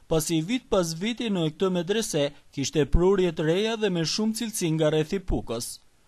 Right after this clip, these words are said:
Kreu i medreses së Shkodrës i ka premtuar Myftiut Kopani se dhe gjatë vitit të ardhshëm do të pranoheshin nxënës nga rrethi Pukës. Në fjalën e tij, myftiu i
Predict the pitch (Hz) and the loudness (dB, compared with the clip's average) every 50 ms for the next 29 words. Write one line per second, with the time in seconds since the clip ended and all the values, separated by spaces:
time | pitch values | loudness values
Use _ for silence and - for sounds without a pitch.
0 | _ _ _ _ _ - 202 202 208 196 202 202 196 190 190 185 196 202 202 - | _ _ _ _ _ 4 8 10 12 12 12 10 8 6 4 4 4 4 2 2
1 | - 294 269 - 262 220 - - - 262 262 240 240 240 220 - 220 - 208 196 | -2 -2 -2 0 0 0 0 0 0 0 0 0 0 -2 -2 -2 -2 0 0 4
2 | 190 - 202 190 180 - 247 233 220 202 196 190 - - 214 202 196 - - 226 | 6 6 4 6 4 2 2 2 2 0 0 -2 -4 -4 -4 -6 -6 -2 0 0
3 | 214 214 - - 107 110 123 135 127 - 175 156 160 165 160 151 170 165 156 170 | 6 6 6 6 6 2 -4 -6 -4 -4 -2 0 0 0 0 0 -2 -4 -2 -4
4 | 233 226 240 185 - 208 202 165 123 127 123 - 160 160 156 - - - _ _ | -6 -6 -6 -2 0 2 2 2 2 0 -2 0 0 0 -2 -4 -10 -20 _ _
5 | - 160 151 - 165 151 143 - 156 151 151 156 151 147 139 - 147 139 131 123 | -8 -4 0 2 2 2 2 0 0 0 2 2 2 0 0 -2 -4 -4 -4 -4
6 | 143 165 202 233 262 247 - 277 202 165 143 135 135 139 - - 196 190 - - | -4 -4 -2 -2 -2 -4 -4 0 2 2 2 2 2 -2 -2 -4 -6 -6 -6 -6
7 | 131 98 - 127 120 120 - - - - _ _ _ _ - _ _ _ _ - | -8 -6 -6 -6 -6 -6 -6 -8 -12 -16 _ _ _ _ -20 _ _ _ _ -20
8 | - - - 160 147 - 185 165 160 170 165 170 165 160 254 262 247 226 165 139 | -20 -4 -2 -2 4 8 8 8 8 8 6 4 2 2 2 2 2 2 0 0
9 | - - 175 170 165 156 | 0 0 2 2 2 2